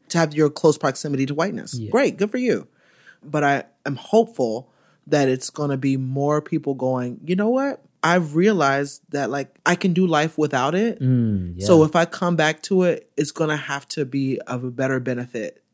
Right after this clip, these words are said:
Speaker 1: to me and to my community and to what I represent."
Speaker 2: Yes.
Speaker 1: You know what I mean? So, so Broadway, you,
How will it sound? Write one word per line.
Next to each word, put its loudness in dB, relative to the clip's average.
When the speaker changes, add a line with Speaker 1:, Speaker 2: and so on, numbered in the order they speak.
Speaker 1:
to -8
me -6
and -10
to -10
my -2
community -4
and -12
to -6
what 0
I 0
represent." -6
Speaker 2:
Yes. -18
Speaker 1:
You -6
know -4
what -4
I -4
mean? -2
So, -6
so 4
Broadway, 4
you, -4